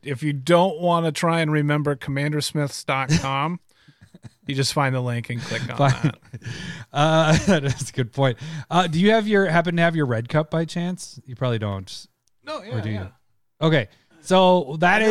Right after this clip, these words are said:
Speaker 1: never wa-,
Speaker 2: something
Speaker 1: I never wash it, so it's right, it's always right there.
Speaker 2: Yeah. <laughs> So that is one of the things that is, uh, uh, has gone up for sale. It doesn't have the Kill the Commander Smiths on that.
Speaker 1: It
Speaker 2: That was just a
Speaker 1: doesn't.
Speaker 2: little, little added bonus.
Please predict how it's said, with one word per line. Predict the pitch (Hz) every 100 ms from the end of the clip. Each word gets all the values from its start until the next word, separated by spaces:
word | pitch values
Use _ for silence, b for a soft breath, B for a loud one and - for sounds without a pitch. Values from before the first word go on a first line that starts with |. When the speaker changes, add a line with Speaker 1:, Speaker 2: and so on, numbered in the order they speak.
| 208
Speaker 1:
never |
wa-, | 196
Speaker 2:
something | 220 214
Speaker 1:
I | 156
never | 180 170
wash | 151 143 -
it, | 117 -
so | - 135
it's | 131 151
right, | 160 156 -
it's | 143 156
always | 160 147 127
right | 123 117
there. | 131 131 123 - _
Speaker 2:
Yeah. | 151 151 160
<laughs> | - 202 - - - 180 - _ B B 147
So | - 190
that | 185 208
is | 220 185
one | 208 208
of | 196
the |
things | 185 190 180
that | 175
is, | 156 156
uh, | 156
uh, | 156 143 147 143 143
has | 143 135
gone | 160 160
up | 160
for | - 139
sale. | - 165 165 160 151
It |
doesn't | 156 170 165
have | 147
the | 147
Kill | - 151
the | 139
Commander | 139 131 123
Smiths | 127 127 -
on | 139 143 139
that. | 139 131
Speaker 1:
It |
Speaker 2:
That | 131
was | 120
just |
a | 120
Speaker 1:
doesn't. | 127
Speaker 2:
little, | 120 120 110 b b b b
little | 127 131
added | 131 131 131 113
bonus. | 127 127 127